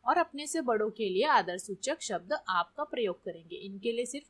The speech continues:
आप ही लगाएंगे, इनको तुम या तू करके नहीं बात करेंगे अपने ब-, से बड़ों के साथ। ठीक है,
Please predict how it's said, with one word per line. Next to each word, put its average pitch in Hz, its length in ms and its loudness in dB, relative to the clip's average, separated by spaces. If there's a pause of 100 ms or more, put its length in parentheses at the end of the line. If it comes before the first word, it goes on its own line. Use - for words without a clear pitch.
आप 196 260 2
ही 262 60 -10
लगाएंगे, 196 440 0
इनको 240 200 -8
तुम 240 300 -10
या 262 100 -4
तू 254 180 -12
करके 240 360 -6
नहीं 240 220 -6
बात 196 260 0
करेंगे 180 300 -8
अपने 202 300 -10
ब-, 220 160 -10
से 277 180 -10
बड़ों 175 260 -2
के 170 160 -10
साथ। 151 180 -8
ठीक - 340 -12
है, 349 120 0